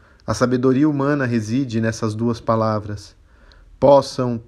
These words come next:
todos os espíritos sofredores compreender essa verdade, em vez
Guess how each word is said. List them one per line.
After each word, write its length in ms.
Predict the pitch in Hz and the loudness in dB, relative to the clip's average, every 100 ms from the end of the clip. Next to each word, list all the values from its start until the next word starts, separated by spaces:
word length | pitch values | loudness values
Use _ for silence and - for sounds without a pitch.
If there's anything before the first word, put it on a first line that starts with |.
| - | 0
todos 460 | 170 180 160 135 | 0 0 -2 -4
os 140 | 127 120 | -2 -2
espíritos 580 | 117 - 131 120 - - | -2 -2 -4 -4 -10 -6
sofredores 920 | 123 120 117 107 110 104 104 - - _ - - - | -6 -4 -4 -2 -4 -4 -8 -16 -20 _ -20 -20 -18
compreender 520 | - 120 113 120 117 113 | -6 -4 0 0 0 -2
essa 220 | 113 117 | 0 -2
verdade, 680 | 113 107 107 107 104 101 98 - - - | -2 -2 0 0 -4 -8 -14 -20 -20 -14
em 200 | 139 135 | -6 -6
vez 440 | 110 113 113 - | -2 -2 -2 -6